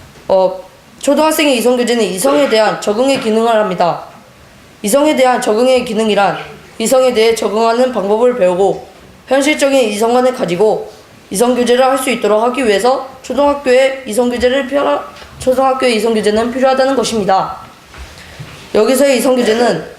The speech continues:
이-, 여기서의 이성교제의 총 기능은 네 가지입니다. 인격 성장의 기능, 오락의 기능,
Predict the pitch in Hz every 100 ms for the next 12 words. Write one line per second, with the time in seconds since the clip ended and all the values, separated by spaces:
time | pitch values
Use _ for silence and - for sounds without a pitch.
0 | - - - - - - - - 214 -
1 | 202 214 247 269 226 226 240 226 220 233
2 | 254 254 277 277 262 214 202 220 196 160
3 | - - - - 190 220 226 220 185 196
4 | 156 - - - - - - - - -
5 | 208 226 277 277 285 285 269 - 196 233
6 | - - - 214 247 247 196 202 180